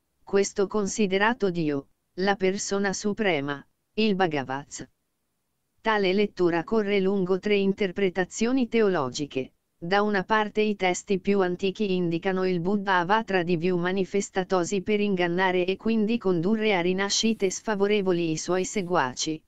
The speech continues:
qui intesi come traditori dei Veda, una seconda interpretazione, presente in testi più recenti, tale avatra è inteso in modo positivo ovvero per insegnare la non violenza, ais,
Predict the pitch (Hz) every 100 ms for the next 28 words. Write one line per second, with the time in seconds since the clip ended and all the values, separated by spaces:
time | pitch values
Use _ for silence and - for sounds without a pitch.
0 | _ _ 196 - 220 214 190 208 185 180
1 | 214 208 196 220 226 214 214 269 220 170
2 | 185 160 143 135 139 143 _ _ _ 196
3 | 202 190 240 220 214 202 190 190 185 185
4 | 180 208 196 170 - 175 135 127 135 -
5 | _ _ _ 208 220 208 196 196 220 196
6 | 175 202 208 - 170 - 190 220 226 190
7 | 147 131 - 185 - _ _ _ 220 220
8 | 233 196 180 226 233 233 208 214 220 185
9 | 170 202 170 175 196 185 180 170 185 262
10 | 233 196 180 196 165 135 196 208 190 208
11 | 208 208 - 175 160 185 180 175 175 165
12 | 160 156 196 196 170 120 123 135 135 -
13 | _ _ 180 170 156 -